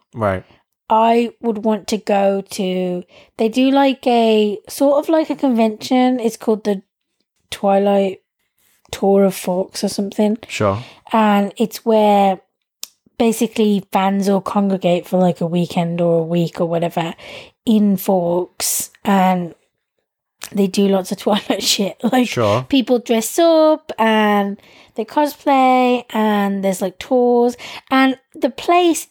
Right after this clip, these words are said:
Speaker 2: is, like, they have lots of, like,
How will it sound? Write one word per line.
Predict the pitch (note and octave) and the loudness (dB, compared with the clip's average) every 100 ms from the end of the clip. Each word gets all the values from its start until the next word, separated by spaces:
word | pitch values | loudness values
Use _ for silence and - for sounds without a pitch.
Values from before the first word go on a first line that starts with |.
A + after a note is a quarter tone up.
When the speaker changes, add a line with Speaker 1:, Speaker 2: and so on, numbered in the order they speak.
| _ | _
Speaker 2:
is, | C4+ B3+ B3+ A#3+ - | 2 4 2 -2 -4
like, | A#3+ A3 G#3 G3+ G3+ _ - - _ _ _ _ _ - | 0 2 2 0 -4 _ -20 -20 _ _ _ _ _ -4
they | A3+ G#3+ | 0 0
have | - A#3 A3+ A3 | 0 0 0 0
lots | A3 G3+ - | 0 -2 -6
of, | G#3+ F#3 | -6 -2
like, | G3+ G3 F#3 | 0 0 -4